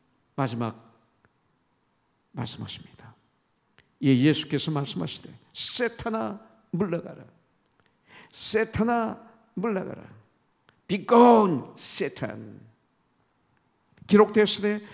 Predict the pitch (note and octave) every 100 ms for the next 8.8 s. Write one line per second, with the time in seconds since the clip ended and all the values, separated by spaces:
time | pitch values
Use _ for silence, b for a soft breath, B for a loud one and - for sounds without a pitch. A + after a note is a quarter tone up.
0 | B B - - A3+ C#4 C4+ C#4+ C4+ C4
1 | B3 B3+ B3+ A#3 A#3 A#3+ A#3 F#3+ G#3+ G#3
2 | F#3+ F#3+ F3+ G#3 G#3+ b b b - F3+
3 | F#3 E3+ E3 D3 - D3 C3 B2+ - B2
4 | - - - - _ _ _ _ _ _
5 | - D#3 C3 B2 A#2+ A#2+ A2 - - G#2
6 | E2+ - - - _ _ _ _ _ _
7 | b b - - - D#3 D#3 D3 G2+ G#2
8 | - - _ B2+ A2 E2 -